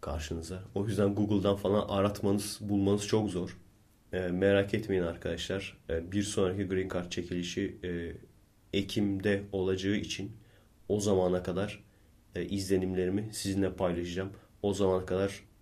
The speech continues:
"Burası fena değil, gelebilirsiniz." Veya "Burası <laughs> hiç güzel değil arkadaşlar, gelmeyin." şeklinde size yorum yaparım. Ve hatta size linki verip nasıl başvuracağınızı da anlatmak istiyorum.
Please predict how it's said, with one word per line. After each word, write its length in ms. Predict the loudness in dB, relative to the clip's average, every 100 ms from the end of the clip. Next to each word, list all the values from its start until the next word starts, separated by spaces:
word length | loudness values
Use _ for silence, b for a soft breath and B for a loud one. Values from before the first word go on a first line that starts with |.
| _
"Burası 320 | 2 2 2 0
fena 320 | 2 4 2
değil, 180 | -2 -4 -14 -20 -6
gelebilirsiniz." 720 | 0 2 2 0 -2 -2 -4 -6 B B B 2
Veya 280 | 2 2 0
"Burası 500 | -4 0 2 2 4
<laughs> 0 |
hiç 280 | 4 4 2
güzel 300 | 2 6 6
değil 180 | 4 0
arkadaşlar, 360 | -2 -4 -2 0
gelmeyin." 480 | 2 2 2 -2 -6 B B B B B
şeklinde 520 | 0 0 2 2 2
size 240 | 0 2
yorum 340 | 4 4 2 2
yaparım. 440 | 0 2 0 -2 -10 -20 -20 -20 -20 -8
Ve 120 | 0 2
hatta 380 | 2 2 0
size 300 | 0 2 4
linki 340 | 4 2 2 4
verip 280 | 4 4 -6 -18 -20 -16 -4
nasıl 280 | -2 0 0
başvuracağınızı 720 | -2 -2 -2 0 2 0 0
da 140 | -2 -2
anlatmak 420 | -2 -2 -4 -6
istiyorum. 420 | -8 -8 -8 -8